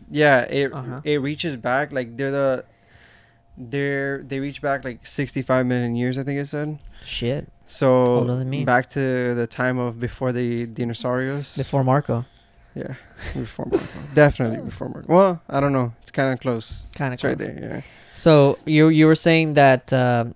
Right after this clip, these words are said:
Speaker 2: their bow is Banat bows because of the egg thing, or?
Speaker 1: I forgot. I read it somewhere there. I mean, that's one thing that, you know, like,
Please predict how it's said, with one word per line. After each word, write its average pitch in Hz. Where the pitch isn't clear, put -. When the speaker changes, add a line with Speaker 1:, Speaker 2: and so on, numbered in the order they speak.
Speaker 2:
their 139
bow 139
is 143
Banat 131
bows 143
because 135
of 120
the 117
egg 147
thing, 220
or? 120
Speaker 1:
I 143
forgot. 147
I 147
read 170
it 190
somewhere 175
there. 170
I 160
mean, 135
that's 156
one 143
thing 110
that, 120
you 120
know, 120
like, 117